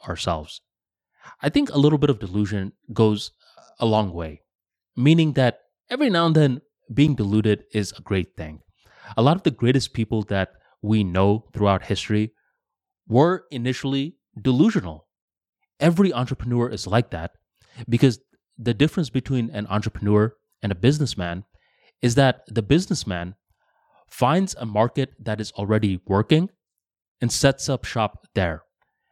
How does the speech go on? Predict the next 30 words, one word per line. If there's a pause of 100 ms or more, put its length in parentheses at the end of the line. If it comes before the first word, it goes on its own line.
(200)
And
they
don't
need
much
faith. (720)
A
businessman (120)
just
needs (120)
observation
skills. (1120)
An
entrepreneur,
on
the
other
hand, (280)
needs
a
lot
of
faith (500)
because
they
create (100)
a
market. (640)
They
don't